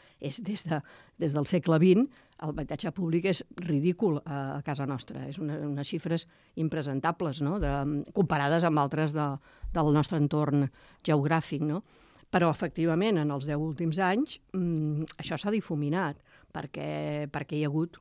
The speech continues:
com et deia, un altre tipus d'interessos més de, del, de, del, d'atacar el mal, el, el,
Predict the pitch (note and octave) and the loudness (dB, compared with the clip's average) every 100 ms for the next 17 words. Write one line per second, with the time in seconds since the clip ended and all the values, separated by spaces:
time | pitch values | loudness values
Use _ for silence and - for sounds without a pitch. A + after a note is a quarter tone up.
0 | - C#3+ C#3 D3+ D3+ F3+ - E3 D#3 D3+ | -4 -2 -2 0 0 -2 -2 0 2 0
1 | E3 C#3+ F#3 E3+ D#3+ D3+ E3 D#3+ D3 F#3 | -2 -2 -2 0 2 4 2 0 -2 -6
2 | G3 - _ _ _ - E3 E3 E3 F#3 | -8 -10 _ _ _ -12 -4 2 2 2
3 | G3+ G3+ D#3+ - - - - D#3 D#3 D3 | 2 2 2 -4 -12 -14 -6 -2 0 0
4 | D#3 D#3 C#3+ - E3+ D#3 D3 D3 C#3 C#3+ | -2 -4 -4 -6 -4 -2 -2 -2 -2 -4
5 | E3 C#3+ - - - - C#3+ F3 F3+ A#3+ | -4 -6 -8 -18 -10 -6 0 2 4 2
6 | - C#3+ D3 D3 F3 - D#3+ D3 - D3 | -2 -2 0 4 4 2 -2 -6 -6 -6